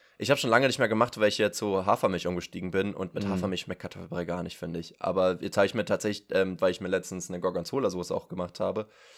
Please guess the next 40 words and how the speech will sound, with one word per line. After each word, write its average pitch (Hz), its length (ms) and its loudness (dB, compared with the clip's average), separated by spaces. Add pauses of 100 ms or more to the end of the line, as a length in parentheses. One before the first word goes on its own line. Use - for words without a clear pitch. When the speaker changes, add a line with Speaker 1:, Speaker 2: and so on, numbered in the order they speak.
(120)
Speaker 1:
hab 95 100 0
ich 92 60 -4
sowieso 98 300 -2
Mu-, 90 220 -4
äh, 87 280 -2 (180)
Muhmilch 127 460 2
gehabt - 400 0 (260)
und 92 140 -6
dann 92 80 0
hab 92 100 -4
ich 92 60 -16
die - 80 -10
Muhmilch 101 400 -6
jetzt - 120 -8
auch 87 120 -6
mal 92 160 -2
für, 85 420 -8 (140)
Speaker 2:
Muhmilch. 95 600 -4
Speaker 1:
für - 140 -12
Kartoffelbrei 90 400 0
genommen. 87 200 -2 (200)
Und 104 80 2
hab 107 60 10
jetzt 104 100 2
auch 101 60 2
mal 104 80 4
eine 98 80 4
andere 107 260 4
Marke 95 300 0
genommen 110 240 0
als 90 160 -4
Ja 98 240 4
und 107 220 -4
der 90 100 -2
war 90 100 -2
tatsächlich 101 500 -10
leider 95 360 2
zugegeben 95 420 -8
echt - 240 -14
besser. 92 380 -10